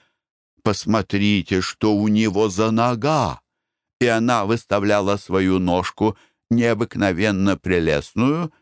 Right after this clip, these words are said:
и в ту же минуту прятала её с лукавой улыбкой, заменявшей стыдливое смущение. «Моя ботинка ему впору».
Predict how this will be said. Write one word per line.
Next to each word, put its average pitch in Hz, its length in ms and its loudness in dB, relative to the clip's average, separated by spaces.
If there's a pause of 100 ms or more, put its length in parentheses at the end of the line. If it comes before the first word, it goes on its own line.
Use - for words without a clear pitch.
(240)
и 160 60 0
в 139 60 -6
ту 156 180 0
же 139 120 0
минуту 127 520 0
прятала 73 560 0
её 76 480 0 (360)
с - 100 -10
лукавой 69 480 0
улыбкой, 110 640 -2 (240)
заменявшей 113 760 0
стыдливое 92 720 0
смущение. 80 800 -2 (560)
«Моя 180 540 0
ботинка 113 960 -2
ему 107 340 0
впору». 107 560 -2